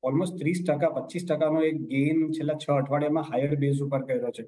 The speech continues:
તો definitely કંઈક એવી વસ્તુ થઈ રહી છે આ કંપનીમાં જે ઘણી પોઝિટિવ છે અને આગળ પણ incrementally કદાચ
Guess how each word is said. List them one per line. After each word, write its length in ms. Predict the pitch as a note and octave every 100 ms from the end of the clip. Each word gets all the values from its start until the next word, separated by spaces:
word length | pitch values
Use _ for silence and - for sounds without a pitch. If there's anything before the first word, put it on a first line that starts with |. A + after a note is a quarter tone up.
| - - _ -
તો 60 |
definitely 880 | D3 C#3 E3 F3 F3 F3 F3+ F3+ F3
કંઈક 320 | E3+ E3+ E3+
એવી 160 | C#3+ F3
વસ્તુ 300 | E3 E3 E3+
થઈ 160 | D3+
રહી 140 | E3 D#3+
છે 100 | E3
આ 40 |
કંપનીમાં 640 | D#3 D3+ D3 D#3+ D#3 D#3+
જે 440 | D3 D#3+ D#3+ D#3+ D#3+
ઘણી 220 | C3+ D#3
પોઝિટિવ 540 | D#3+ C3+ D3+ D3+ D#3
છે 260 | C#3+ D#3 D#3 - _ _ -
અને 520 | D3 D3+ D#3 D#3 E3 -
આગળ 320 | C3 C3+ E3 F3+ F3+
પણ 140 | F#3 F#3
incrementally 760 | D#3 D3+ E3+ E3+ D#3+ E3 E3
કદાચ 240 | D#3+ D#3